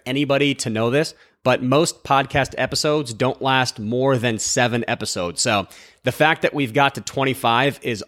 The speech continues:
awesome. And what's super funny about this is <laughs> I was waiting to get another episode edited, and I want to keep to a two-week structure. And then I realized that we're in mid-April,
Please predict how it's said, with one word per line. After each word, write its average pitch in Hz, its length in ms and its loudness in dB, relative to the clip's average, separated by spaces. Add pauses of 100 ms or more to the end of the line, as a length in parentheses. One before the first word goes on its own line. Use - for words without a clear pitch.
awesome. 165 460 -2 (500)
And 135 460 0
what's 135 240 0
super 170 400 2
funny 147 420 4
about 151 320 2
this 165 240 2
is 120 420 -2 (140)
<laughs> - 140 -4
I 170 100 4
was 143 180 2
waiting 135 420 2
to 139 100 -2
get 123 180 2
another 131 260 2
episode 123 540 0
edited, 120 400 0 (320)
and 120 100 0
I 120 60 4
want 127 240 4
to - 80 -4
keep - 300 -6
to 131 160 -2
a 120 60 -4
two-week 120 360 -4
structure. 156 640 -2 (400)
And 113 120 -2
then 139 120 4
I 135 80 4
realized 127 580 0
that 113 300 0 (580)
we're 135 240 4
in 135 400 0
mid-April, 123 680 0